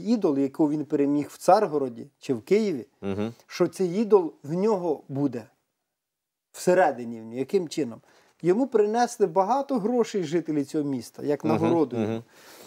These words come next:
Speaker 1: І цими грошима всіма, е, він міг би й багато їсти, коли багато грошей, багато їсти. Воно,
Speaker 2: Так,
Speaker 1: знаєте.
Speaker 2: так.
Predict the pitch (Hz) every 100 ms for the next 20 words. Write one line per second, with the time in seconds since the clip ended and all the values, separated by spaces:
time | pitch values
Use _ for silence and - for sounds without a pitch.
0 | - - - 165 185 196 196 233 240 233
1 | 220 170 196 220 285 247 226 185 - 190
2 | 147 123 - _ _ _ _ - 139 127
3 | 139 208 208 208 175 180 175 151 160 190
4 | 208 208 208 196 175 190 180 - - 135
5 | 143 143 151 160 160 160 170 156 135 135
6 | 135 139 131 - 113 107 107 117 95 -